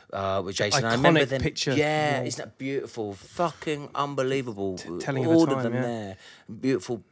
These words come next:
Speaker 1: picture
Speaker 2: Yeah.
Speaker 1: of Jason on there, and th-, they're all on that carriage. Uh, it was like a mission I, you know,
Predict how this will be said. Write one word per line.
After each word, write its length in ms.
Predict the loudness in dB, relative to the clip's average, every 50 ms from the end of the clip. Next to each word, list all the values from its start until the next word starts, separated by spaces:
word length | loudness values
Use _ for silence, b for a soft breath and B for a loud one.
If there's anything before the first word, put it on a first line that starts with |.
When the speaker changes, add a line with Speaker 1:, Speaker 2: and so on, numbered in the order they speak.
| _ _
Speaker 1:
picture 240 | -10 -10 -8 -6 -6
Speaker 2:
Yeah. 60 | -6
Speaker 1:
of 60 | -6 -6
Jason 480 | -6 -6 -6 -4 -4 -4 -4 -4 -6 -8
on 200 | -10 -8 -8 -6
there, 320 | -6 -6 -4 -4 -4 -4
and 220 | -4 -6 -6 -8 -10 -10 -8
th-, 180 | -6 -4 -2 0
they're 100 | 0 0
all 440 | 0 0 2 2 2 4 4 4 2
on 120 | 2 0
that 220 | -2 -6 -8 -8 -10
carriage. 600 | -8 -6 -2 -2 0 -2 -2 -4 -6 -8 -8 B B B B B B B B B B
Uh, 340 | 0 2 4 4 4 4 4 2
it 120 | 2 0
was 160 | 0 0 0 0
like 160 | 0 0 -2
a 40 | -2
mission 460 | -2 0 0 0 0 0 -2 -2 -4
I, 320 | -4 -6 -4 -4 -4 -4 -6 -8 _ _ _ _ _ _ _ -12
you 120 | -8 -6
know, 280 | -4 -2 -2 -2 -4